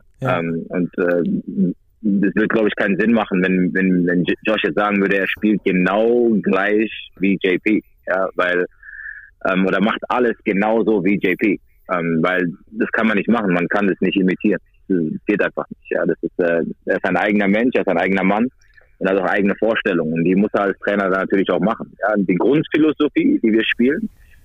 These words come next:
Speaker 2: soll so bleiben, äh, und das ist auch unser Anspruch, dass sie so bleibt und ich glaub, in der, in der Playoffs haben wir auch gezeigt, dass es so ist. Ähm, natürlich haben wir in der Saison ein bisschen defensiv nicht so gut gespielt, wie wir uns das erwünscht haben. Ähm, aber nochmal,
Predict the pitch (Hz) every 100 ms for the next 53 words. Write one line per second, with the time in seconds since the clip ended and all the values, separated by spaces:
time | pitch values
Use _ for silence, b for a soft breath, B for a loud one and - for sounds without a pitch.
0 | b b - 80 113 127 123 110 104 117
1 | 143 247 - _ _ 98 95 92 - -
2 | 95 - - - - - 233 107 95 90
3 | 139 - 147 147 135 135 120 143 165 113
4 | 107 123 107 110 - _ 104 104 98 -
5 | 117 139 131 117 117 120 - 107 113 139
6 | 151 123 - 120 123 120 180 _ _ _
7 | 98 98 - - - B B B - 131
8 | 131 123 117 104 104 139 131 131 139 123
9 | 127 127 127 117 120 135 - 120 131 131
10 | 123 - _ _ _ - 131 - 120 135
11 | 120 123 120 110 101 139 - 147 165 226
12 | - _ - 98 92 87 82 78 _ _
13 | _ _ _ _ 92 104 135 165 - _
14 | - 196 113 139 143